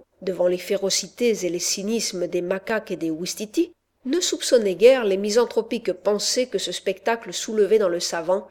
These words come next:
qui comparait en lui-même la comédie humaine à la comédie simiesque, comme il comparait à notre folie habituelle la sagesse de l'animal si noble qui fut le roi du globe avant nous.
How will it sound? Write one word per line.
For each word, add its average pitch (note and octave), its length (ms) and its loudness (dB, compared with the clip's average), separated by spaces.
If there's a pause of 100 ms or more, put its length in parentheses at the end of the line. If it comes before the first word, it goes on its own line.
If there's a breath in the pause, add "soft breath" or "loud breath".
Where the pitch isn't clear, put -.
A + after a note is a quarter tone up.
(280 soft breath)
qui - 140 -16
comparait G#3+ 580 0
en A3 60 4
lui-même F3+ 560 0 (100)
la F3 120 -6
comédie G3+ 540 -2
humaine F#3+ 460 0 (240)
à B3+ 80 -2
la C4 100 0
comédie G#3 360 -4
simiesque, - 760 -8 (120)
comme A3+ 180 8
il A#3 140 -2
comparait A3+ 500 0
à D3+ 80 2
notre D3+ 280 -2
folie F#3 420 2
habituelle F3+ 640 0 (240)
la G3+ 160 2
sagesse F#3+ 480 0
de E3 80 -2
l'animal F#3 500 0
si - 240 -4
noble G3 480 2
qui - 140 -16
fut - 240 -10
le F3+ 80 0
roi F#3 260 0
du F#3+ 100 -6
globe E3 440 -2 (160)
avant F3+ 260 -6
nous. C#3 240 -12